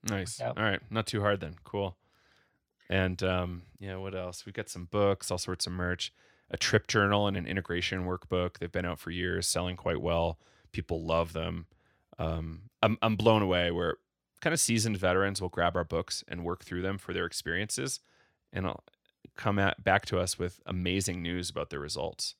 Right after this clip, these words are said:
Speaker 1: Like, it was the best most productive experience I've ever had because I'd had a structured program to work through. And, you know, they also had all of our kind of support from the class and all that lecture and new kind of material.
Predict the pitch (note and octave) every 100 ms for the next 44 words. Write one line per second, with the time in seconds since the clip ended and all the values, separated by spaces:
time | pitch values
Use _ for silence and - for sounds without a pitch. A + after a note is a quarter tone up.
0 | _ _ _ _ _ _ - F2 F2+ -
1 | F#2 F2+ F2 E2+ E2+ - - _ - F2
2 | - E2+ - E2 - D#2+ D2+ - D#2+ E2
3 | - E2 A2 A#2 - - G#2 G#2 F2+ -
4 | - - _ F#2+ F#2 F2+ - - F#2+ F2+
5 | - F2 F2 - E2+ F2 E2+ E2 D#2 -
6 | - D#2+ D2+ - - - - - _ -
7 | D3 E2 G2 G2+ - F2 F2+ E2 E2 F2+
8 | F2 E2+ - F#2+ E2 - - - F2+ E2+
9 | E2+ - E2 D#2 - E2 E2+ E2 - -
10 | D#2 C2+ - _ _ E2+ E2+ - E2 D#2
11 | D2+ - - _ _ - E2+ - D2+ D#2
12 | - - E2+ F2+ G#2